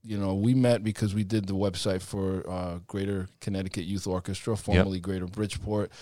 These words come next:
Speaker 1: We did your website.
Speaker 2: Mm-hmm.
Speaker 1: Um, and when we talk about music and kids and youth, it's, it could be life-changing.
Speaker 2: Absolutely.
Speaker 1: How did you, what inspired you to work with young people?
Speaker 2: W-, well, um, the youth orchestra in particular, I was actually in the youth orchestra as a kid.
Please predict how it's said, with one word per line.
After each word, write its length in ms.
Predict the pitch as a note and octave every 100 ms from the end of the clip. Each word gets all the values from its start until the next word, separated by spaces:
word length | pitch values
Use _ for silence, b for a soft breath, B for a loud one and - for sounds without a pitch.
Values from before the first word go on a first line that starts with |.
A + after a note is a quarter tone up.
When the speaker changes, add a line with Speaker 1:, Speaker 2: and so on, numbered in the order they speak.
| B
Speaker 1:
We 80 | A2
did 180 | F#2+ F2
your 180 | G2 B2
website. 680 | A#2 A#2+ G#2 - G#2+ G2 -
Speaker 2:
Mm-hmm. 540 | - E2+ D#2 F#2 G2 G#2
Speaker 1:
Um, 640 | G#2 G2 G2 F#2 F2+ E2 _ _ _ -
and 80 | A#2+
when 80 | A#2
we 100 | A#2
talk 240 | - C#3
about 220 | C3+ B2 G2+
music 420 | A#2+ B2 B2 G#2
and 140 | F#2+
kids 300 | - B2 G#2
and 140 | G2+ G2
youth, 440 | A#2+ A2+ F#2 -
it's, 180 | F#2+ - -
it 80 |
could 140 | A2 A#2+
be 100 | G#2+
life-changing. 840 | G2 B2 - - F2+ D#2+ E2+ E2 _ _ _ _ -
Speaker 2:
Absolutely. 380 | F2+ F2+ A2+ C3
Speaker 1:
How 60 |
did 200 | F3+ E3
you, 280 | E3+ D#3 C#3 G2+
what 220 | A2+ C#3
inspired 560 | D3+ - - C3 C3+ B2
you 180 | A#2 A2
to 100 | G#2
work 320 | G2+ A2 -
with 140 | G2+
young 240 | G2 A2 A2
people? 400 | G2+ F#2 E2+ - _ _ B B B B B B B B B _ _ _ _ _ -
Speaker 2:
W-, 200 | C3 B2 -
well, 640 | A#2 A2+ C#3+ G#2+ A2 -
um, 460 | G#2+ G#2 G2 F#2 F2+
the 100 | G2
youth 240 | G2 B2+ F3
orchestra 440 | C3+ G#2 - G#2
in 100 | F2+
particular, 680 | - E2+ B2 D3+ G#2+ F2 -
I 140 | F2
was 180 | G#2 F#2
actually 400 | F#2 G2 - E2+
in 120 | G#2 B2+
the 100 | F2+
youth 200 | E2 F2
orchestra 400 | E2 E2 - E2+
as 100 | D#2
a 60 |
kid. 400 | - B2+ A2+ -